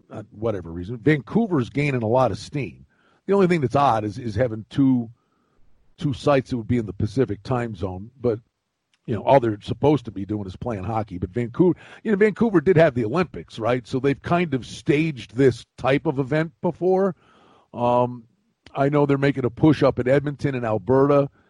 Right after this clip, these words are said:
Uh, I don't know. Uh, V-, Vegas for sure, but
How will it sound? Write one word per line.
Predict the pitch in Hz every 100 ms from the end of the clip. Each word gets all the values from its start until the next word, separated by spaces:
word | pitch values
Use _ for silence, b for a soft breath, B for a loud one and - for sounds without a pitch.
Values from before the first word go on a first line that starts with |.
| b b b b -
Uh, | 120 117 123 - -
I | 180
don't | 214 233
know. | 226 127 _ _ _ -
Uh, | 131
V-, | 135 143 131 156
Vegas | 117 165 190 196
for | - 147
sure, | - 165 156 139 131 _ _ _
but | 113 127 131 131 131